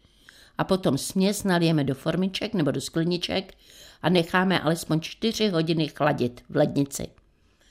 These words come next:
A potom podáváme s nastrouhanou hořkou čokoládou. A je to šíleně dobré. Mimochodem,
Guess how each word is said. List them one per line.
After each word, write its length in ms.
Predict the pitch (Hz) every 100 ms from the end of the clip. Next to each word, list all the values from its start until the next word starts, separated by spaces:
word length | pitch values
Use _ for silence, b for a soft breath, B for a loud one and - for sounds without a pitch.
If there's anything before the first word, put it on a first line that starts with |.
| b b b -
A 60 |
potom 280 | 160 185 156
podáváme 680 | 131 170 180 180 180 180 175
s 160 | 175 -
nastrouhanou 800 | 151 - - 160 151 156 147 135
hořkou 440 | 131 - - 135
čokoládou. 760 | 131 - - 113 120 - - - _ b b b b b
A 80 | -
je 120 | 151
to 180 | 147 143
šíleně 600 | - - - 247 202 160
dobré. 380 | 143 165 - 165 - _ _ _ _ b b b b b b b b b b -
Mimochodem, 640 | 165 160 - 175 196 262